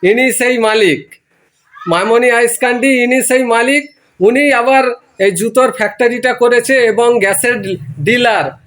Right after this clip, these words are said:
প্লাস, আহ, যে অ্যালুমিনিয়ামের যত কাজ হয়, মানে সেই সবও কাজ করেন। আপনাদের যোগাযোগ নাম্বার আমি ডিসপ্লেতে দিয়ে দেবো, ওখান থেকে আপনারা যোগাযোগ করবেন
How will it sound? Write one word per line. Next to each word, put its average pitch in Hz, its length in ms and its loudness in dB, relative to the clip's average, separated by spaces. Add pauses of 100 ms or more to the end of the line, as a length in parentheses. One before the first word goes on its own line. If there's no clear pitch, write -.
(120)
প্লাস, 240 300 2
আহ, 180 840 -2
যে 220 240 0
অ্যালুমিনিয়ামের 240 720 0
যত 233 240 0
কাজ 226 440 0
হয়, 320 280 -2 (260)
মানে 196 220 0
সেই 214 220 -2
সবও 220 300 0
কাজ 175 280 -2
করেন। 131 340 -2 (280)
আপনাদের 240 680 0 (400)
যোগাযোগ 220 480 0
নাম্বার 240 400 0
আমি 240 240 2
ডিসপ্লেতে 240 600 0
দিয়ে 240 200 0
দেবো, 269 340 0 (300)
ওখান 214 320 -2
থেকে 226 240 -2
আপনারা 220 400 2
যোগাযোগ 214 480 0
করবেন 269 500 0